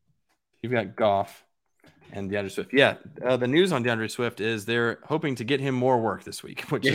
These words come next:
Speaker 1: is great.
Speaker 2: he had, he, he had nothing last, I think he rushed ten yards last week. Yeah.
Speaker 1: Yeah, they said the first game, um,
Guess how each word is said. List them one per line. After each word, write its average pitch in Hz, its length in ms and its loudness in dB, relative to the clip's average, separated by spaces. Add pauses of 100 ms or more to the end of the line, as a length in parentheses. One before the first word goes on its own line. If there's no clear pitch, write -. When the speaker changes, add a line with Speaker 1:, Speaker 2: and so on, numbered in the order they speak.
Speaker 1:
is 156 60 8
great. 101 120 0
Speaker 2:
he 208 140 2
had, 185 120 0
he, 170 120 -6 (140)
he 151 60 -6
had 156 160 4
nothing 143 260 0
last, 107 160 -4
I - 20 -18
think 143 100 -2
he 139 60 0
rushed 131 320 -2
ten 131 160 -6
yards 120 320 -4
last 92 260 -14
week. 90 200 -20
Yeah. 92 120 -18 (200)
Speaker 1:
Yeah, 110 180 -2
they 107 100 -2
said 123 240 0
the 135 60 -6
first 151 300 0
game, 123 300 0 (120)
um, 107 420 0